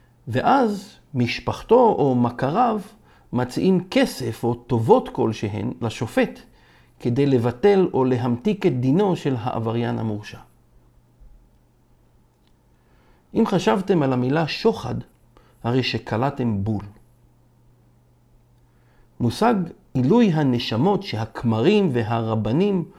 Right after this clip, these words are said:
מוכרים לציבור התמים שמאמין להם, הוא לא פחות מאשר הצעת שוחד לשופט כל הארץ. זה חטא חמור מאוד. לא רק שאדם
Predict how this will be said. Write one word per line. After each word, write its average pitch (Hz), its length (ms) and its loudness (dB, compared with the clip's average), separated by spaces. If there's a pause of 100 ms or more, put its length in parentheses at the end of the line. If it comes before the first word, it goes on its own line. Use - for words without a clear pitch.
(200)
מוכרים 127 540 2
לציבור 139 640 0
התמים 107 420 -2
שמאמין 117 520 -2
להם, 120 340 -4 (540)
הוא 131 120 0
לא 214 160 4
פחות - 440 -2 (420)
מאשר 123 460 0
הצעת 147 640 -4 (160)
שוחד - 520 -4 (540)
לשופט 117 520 -4
כל 127 200 -2
הארץ. 110 540 -10 (1160)
זה 180 360 4
חטא - 380 -4 (180)
חמור 175 720 -2 (120)
מאוד. 117 440 -4 (2000)
לא 151 80 2
רק 240 180 2
שאדם 165 520 2